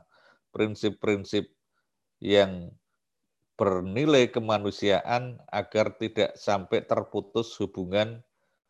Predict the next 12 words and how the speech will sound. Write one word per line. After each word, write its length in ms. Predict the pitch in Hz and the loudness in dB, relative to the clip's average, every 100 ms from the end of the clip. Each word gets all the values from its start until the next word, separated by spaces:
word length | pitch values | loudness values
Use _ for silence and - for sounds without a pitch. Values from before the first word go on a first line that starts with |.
| _ - | _ -10
apalagi 640 | 95 - 92 90 - 104 | -6 0 2 2 0 0
yang 120 | 104 85 | 0 -2
ada 280 | 98 107 95 | -4 0 0
hubungan 640 | 95 - 90 92 90 90 - _ _ _ _ _ _ - | 0 -4 -4 -4 -4 -10 -20 _ _ _ _ _ _ -2
darah 640 | 104 107 104 87 82 82 _ _ _ _ - | 4 4 4 2 -2 -4 _ _ _ _ -6
dalam 280 | 90 90 87 | 0 0 -2
satu 440 | - 90 - 90 - | -6 -6 -6 -10 -6
keluarga. 720 | 90 87 80 - - 87 87 _ _ - | -4 -2 -4 -8 -12 -14 -14 _ _ -12
Itu 400 | 101 - 127 - _ - | -8 -4 -6 -6 _ -8
tidak 640 | 113 98 - 110 95 - - | -6 -8 -2 2 2 0 0
boleh 480 | 98 87 104 110 110 _ _ | 0 2 2 0 -4 _ _
dikorbankan. 1300 | 98 92 101 98 92 95 87 80 80 - 87 80 78 | -10 -4 -2 -2 0 2 2 0 -12 -4 -4 -4 -10